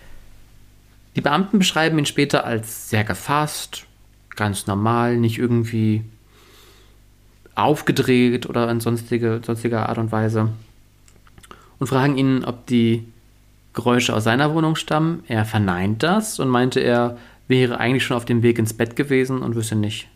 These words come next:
wo diese Geräusche herkommen. Und dann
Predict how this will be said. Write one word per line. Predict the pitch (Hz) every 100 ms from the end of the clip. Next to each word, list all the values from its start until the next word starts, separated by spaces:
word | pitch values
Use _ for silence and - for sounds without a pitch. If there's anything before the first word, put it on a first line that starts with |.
| _ -
wo |
diese | 113 101 104
Geräusche | 104 98 98
herkommen. | 101 - - - - - _ _ - - - - - - - - - - - - - - - - -
Und | 135 113
dann | 95 98 143